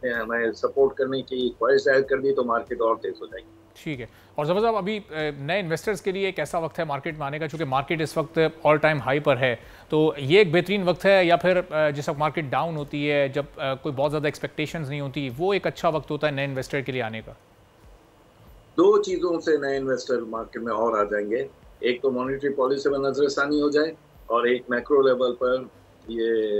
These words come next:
Speaker 1: अपना terrorism को कंट्रोल हो जाए
Speaker 2: हम्म।
Speaker 1: और, अ, political अब जो ये, अ, त-, शोर हो रहा है,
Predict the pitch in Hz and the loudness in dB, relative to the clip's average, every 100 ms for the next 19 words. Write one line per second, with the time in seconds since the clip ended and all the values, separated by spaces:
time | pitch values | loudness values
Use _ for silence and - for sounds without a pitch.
0 | 98 95 95 101 98 - 110 104 98 95 | 0 -2 -2 -4 -6 -6 -2 0 0 -2
1 | - - - 135 139 131 139 131 123 123 | -8 -10 2 4 4 2 0 -2 -4 -4
2 | 120 151 151 147 147 139 135 - - 131 | 0 2 4 4 4 0 0 -12 -18 -16
3 | 120 113 120 117 117 110 110 104 98 95 | -14 -6 0 2 2 0 -2 -6 -8 -12
4 | - _ - 151 165 165 165 160 156 135 | -18 _ -2 0 2 0 0 0 0 0
5 | 151 143 139 127 107 - - - - 110 | -2 2 2 2 -2 -6 -20 -20 -12 -8
6 | 107 - 123 120 113 104 - 139 143 127 | -8 -4 -2 2 2 0 0 4 4 4
7 | 131 117 120 | 2 0 -4